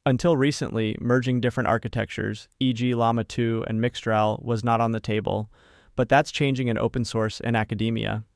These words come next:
Franken Llama, blog post here from August twenty twenty-three, a twenty-two billion parameter Llama base alternative,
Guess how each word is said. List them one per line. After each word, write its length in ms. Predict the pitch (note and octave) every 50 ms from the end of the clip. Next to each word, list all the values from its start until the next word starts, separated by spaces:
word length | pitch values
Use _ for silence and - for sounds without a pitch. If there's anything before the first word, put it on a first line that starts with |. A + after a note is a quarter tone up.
| _ _ _ _ _
Franken 460 | - - D3 D#3+ D#3+ - E3+ E3 D#3
Llama, 460 | C#3+ B2+ B2 A#2+ A2 G#2+ G#2+ A#2 C#3 D3 - -
blog 260 | B2 A#2+ A#2 A#2+ G#2+
post 280 | - - A#2 A2 - -
here 140 | B2+ A#2
from 180 | - - A2+ -
August 400 | - A2 A2+ A2+ A2 A2+ G#2 -
twenty 300 | - - B2+ A#2 A#2 A#2
twenty-three, 760 | - - - A2+ A2 G#2+ G#2 - - A2+ A2 F#2+ A2 G#2 G#2+ - _ - _ _ - - -
a 40 | A2
twenty-two 640 | - - - C3 C3 C#3 C#3+ C3+ - - C#3 C3 B2
billion 560 | A#2 - C3 B2 B2 B2 B2 B2 B2 B2+ B2+
parameter 580 | - - A#2+ A2+ A2 A2 A2+ A#2 A2+ A#2 A#2 A2
Llama 320 | A2 G#2+ A2 A2 A2 G#2+
base 320 | G2+ - G#2 G#2+ G#2+ -
alternative, 720 | G#2+ - - - - A2 G#2 G#2 G#2+ G2+ G2+ - A#2+ -